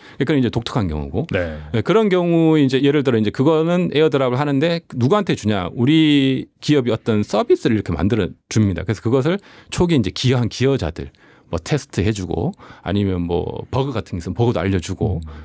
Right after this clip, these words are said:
Speaker 1: 그리고 아마 이제 처음에 서비스니까 이제 문제들이 있을 거 아니에요. 그런 걸 뭐 개선시켜주고 아니면 뭐 그걸 홍보해주기도 하고 뭐 그렇게 이제 그런 이제 활동들을 가지고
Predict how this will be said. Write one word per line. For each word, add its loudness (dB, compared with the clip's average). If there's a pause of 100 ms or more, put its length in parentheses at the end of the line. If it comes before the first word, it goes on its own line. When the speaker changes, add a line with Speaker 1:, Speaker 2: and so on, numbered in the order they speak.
Speaker 1:
그리고 2 (320)
아마 0
이제 -6
처음에 0
서비스니까 -2
이제 -2
문제들이 0
있을 -8
거 -4
아니에요. -8 (180)
그런 2
걸 2
뭐 -6
개선시켜주고 -2
아니면 2 (340)
뭐 -8
그걸 0
홍보해주기도 0
하고 -4
뭐 -2
그렇게 2
이제 2
그런 2
이제 2
활동들을 2
가지고 -2